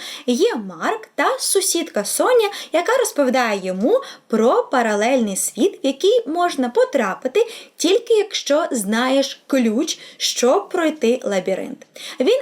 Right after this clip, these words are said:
а вже ж, в це не вірить, але цікавість бере своє,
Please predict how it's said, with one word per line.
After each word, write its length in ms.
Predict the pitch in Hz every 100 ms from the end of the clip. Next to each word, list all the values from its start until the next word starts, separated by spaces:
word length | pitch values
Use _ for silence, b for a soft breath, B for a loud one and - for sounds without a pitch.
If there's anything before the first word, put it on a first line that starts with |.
| -
а 160 | 494
вже 240 | 440 403 415
ж, 100 | 415
в 40 |
це 180 | - 330
не 160 | 302 277
вірить, 440 | 202 190 311 403 -
але 340 | 349 349 370
цікавість 720 | 339 349 320 302 262 208 202 -
бере 260 | 220 190
своє, 440 | 180 - 233 403